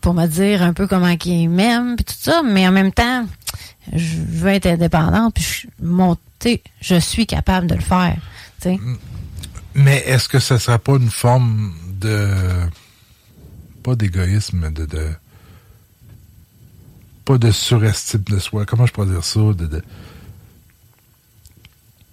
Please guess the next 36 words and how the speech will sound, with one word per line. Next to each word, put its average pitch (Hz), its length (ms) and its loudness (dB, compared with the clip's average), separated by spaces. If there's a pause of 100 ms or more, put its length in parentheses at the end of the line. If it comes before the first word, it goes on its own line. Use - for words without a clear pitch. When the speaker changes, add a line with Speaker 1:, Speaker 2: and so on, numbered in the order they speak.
(140)
Speaker 2:
tu - 120 2
sais, 139 40 6
c'est 127 180 0
comme 139 340 4
si, 135 420 0
euh, 101 340 0
ben 104 200 -2
là, 123 80 2
regarde, 117 260 2
moi, 135 220 4
je 127 60 0
suis - 60 -10
capable, 120 580 2
puis, 104 260 -2 (400)
parce 123 160 -2
que, 160 180 0 (300)
en 135 180 4
fait, 202 300 0 (100)
tu - 80 -18
sais, - 240 -2
moi, 156 200 2
je - 80 -2
suis - 220 -8
un 117 140 0
peu 147 240 0
en-, 113 260 0 (140)
ambivalent. 113 800 2
Tu - 80 -10
sais, 160 120 4
Yann 135 380 2
t'a 110 160 -4
dit, 104 240 0
on 117 120 4
n'est 95 120 0
plus 127 300 -2
en, 90 480 0